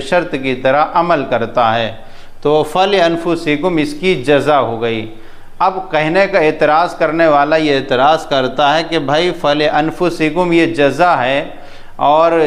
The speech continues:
जज़ा जो होती है, जज़ा में जो फ़ा का दुखूल होता है वो जुमले पर होता है।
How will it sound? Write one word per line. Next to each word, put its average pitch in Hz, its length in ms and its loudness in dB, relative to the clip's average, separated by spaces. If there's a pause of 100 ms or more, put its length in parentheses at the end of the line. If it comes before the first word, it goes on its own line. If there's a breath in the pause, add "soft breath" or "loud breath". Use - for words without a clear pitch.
(140)
जज़ा 165 540 4
जो 170 180 -2
होती 151 420 0
है, 135 560 0 (420 loud breath)
जज़ा 147 460 2
में 185 200 0
जो 180 160 2
फ़ा 143 280 0
का 175 180 2
दुखूल 156 480 0
होता 131 420 0
है 143 180 0
वो 175 180 0
जुमले 175 460 2
पर 143 180 0
होता 107 300 -6
है। 98 160 -8